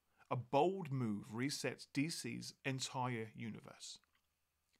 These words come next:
As the company decides to also take a gamble on a new Superman movie while rivals begin to address pressing social issues. A determined D C introduces their first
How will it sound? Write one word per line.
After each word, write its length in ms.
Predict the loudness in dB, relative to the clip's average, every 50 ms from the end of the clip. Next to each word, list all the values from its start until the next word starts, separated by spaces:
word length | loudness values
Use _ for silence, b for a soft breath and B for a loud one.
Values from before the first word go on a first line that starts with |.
| _ _ 6
As 140 | 6 6 6
the 100 | 2 -2
company 380 | 0 0 0 0 0 -2 -2
decides 520 | -2 -2 -2 -2 0 0 -2 -2 -4 -6 -8
to 80 | -6
also 340 | -6 -4 -4 -4 -4 -4 -4 -4
take 240 | -4 -4 -4 -4 -4
a 40 |
gamble 540 | -4 0 2 4 4 4 4 4 4 4 B B B B B B B
on 120 | -2 0 0
a 80 | 0
new 300 | 0 0 2 2 2 2
Superman 560 | 2 0 0 0 0 0 0 0 0 2 2
movie 440 | 4 4 4 4 2 2 0 -2 -6 B B B B B B B B
while 220 | 4 4 6 6 6
rivals 560 | 6 8 8 10 10 8 6 4 0 -2 -2
begin 320 | -4 -4 -2 -2 -2 -2 -2
to 160 | -2 -4 -4
address 340 | -2 0 0 0 2 0 -2
pressing 500 | -6 -6 -6 -4 -4 -4 -4 -4 -4 -2
social 520 | -2 0 2 2 0 0 0 -2 -4 -4
issues. 560 | -2 -2 -2 -2 -2 -4 -6 -10 -10 -10 -10 -12 B B B B B B B B B B 2
A 80 | 4
determined 680 | 4 2 0 0 0 2 2 4 4 4 4 4 4 4
D 180 | 4 4 4 4
C 340 | 2 0 0 0 -2 -2 -2
introduces 680 | -2 -2 -2 -4 -4 -4 -4 -4 -2 -4 -4 -6 -4
their 140 | -4 -4 -4
first 380 | -4 -4 0 2 2 2 2